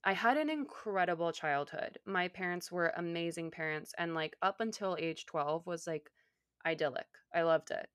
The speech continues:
I had great, no trauma, super fun. And then some things sort of, like,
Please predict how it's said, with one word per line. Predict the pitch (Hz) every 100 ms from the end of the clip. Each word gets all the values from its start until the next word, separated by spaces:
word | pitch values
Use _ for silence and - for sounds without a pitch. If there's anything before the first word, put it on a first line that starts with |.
| _ 180
I |
had | 180 170 165 _ _ 185
great, | - 175 175 190 196 _ _ _
no | 185 180 185
trauma, | 185 180 175 170 170 -
super | - - 190 165
fun. | 160 151 156 165 _ - - - _ _ _
And | 208 220
then | 247
some | 247 262
things | 247 208 214 -
sort | 208 196
of, | 190
like, | 175 165 -